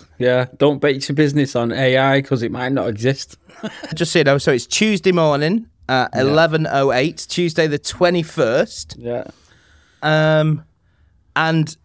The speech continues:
Speaker 2: so we s-, <laughs> let's start on Friday. This all started going mental on Friday.
Speaker 1: Yeah.
Speaker 2: Um, I've just jumped straight into it. I don't know whether
Speaker 1: Just
Speaker 2: I should.
Speaker 1: jump straight into it.
Speaker 2: Yeah.
Speaker 1: There's a lot to talk about and there's
Speaker 2: Yeah.
Speaker 1: a lot
Speaker 2: So,
Speaker 1: to break down.
Speaker 2: okay.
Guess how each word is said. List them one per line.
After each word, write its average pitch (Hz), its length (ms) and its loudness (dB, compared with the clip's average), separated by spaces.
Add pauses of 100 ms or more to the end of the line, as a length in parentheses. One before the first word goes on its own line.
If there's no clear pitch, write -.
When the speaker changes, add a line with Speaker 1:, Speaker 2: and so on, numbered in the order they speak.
(120)
Speaker 2:
so 165 220 2
we 190 200 4
s-, - 180 -6 (220)
<laughs> - 240 -10
let's 208 140 2
start 208 260 2
on 175 60 -2
Friday. 160 420 2
This 123 200 -2
all 175 100 4
started 147 300 0
going 127 200 0
mental 123 340 -2
on 98 100 -2
Friday. 82 520 -4 (320)
Speaker 1:
Yeah. 135 280 0 (480)
Speaker 2:
Um, 104 480 -2 (100)
I've 120 80 -4
just 156 200 -4
jumped 123 200 0
straight 87 300 -4
into 135 260 -6
it. 92 140 -4
I - 40 -14
don't 117 120 -10
know 120 60 -6
whether 143 100 2
Speaker 1:
Just - 140 0
Speaker 2:
I - 20 -14
should. - 60 -6
Speaker 1:
jump 165 220 2
straight 139 380 2
into 127 260 -2
it. 123 160 4
Speaker 2:
Yeah. 165 140 4
Speaker 1:
There's 151 140 2
a 180 80 4
lot 165 220 0
to 135 100 -6
talk 135 320 2
about 120 260 2
and 123 100 -2
there's 127 120 0
Speaker 2:
Yeah. 131 60 2
Speaker 1:
a 131 40 2
lot 131 140 2
Speaker 2:
So, 220 160 4
Speaker 1:
to 156 100 4
break 113 160 -2
down. 117 260 -4
Speaker 2:
okay. 127 200 -2